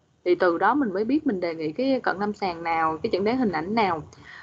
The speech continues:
Còn cái lưu đầu này nó, nó đưa vô á, tức là, ờ, nó khiến cho mình sẽ rất là rối, tại vì á,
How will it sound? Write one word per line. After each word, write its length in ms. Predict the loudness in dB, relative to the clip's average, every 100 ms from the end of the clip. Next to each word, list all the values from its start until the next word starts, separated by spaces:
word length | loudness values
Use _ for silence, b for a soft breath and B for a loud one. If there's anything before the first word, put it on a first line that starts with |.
| B
Còn 160 | 4 6
cái 100 | 8
lưu 180 | 8
đầu 260 | 6 4 4
này 120 | 0
nó, 80 | 0
nó 120 | 4
đưa 200 | 4 4 2
vô 260 | 2 4
á, 160 | 4 2 0
tức 140 | 0
là, 220 | 2 2 -2 b b b
ờ, 220 | 2 4 6
nó 160 | 4
khiến 260 | 6 4 6
cho 100 | 2
mình 240 | 2 0 0
sẽ 80 | 0
rất 160 | 2
là 160 | 2 2
rối, 440 | 4 4 6 4 2
tại 120 | 0
vì 280 | 4 4
á, 80 | 4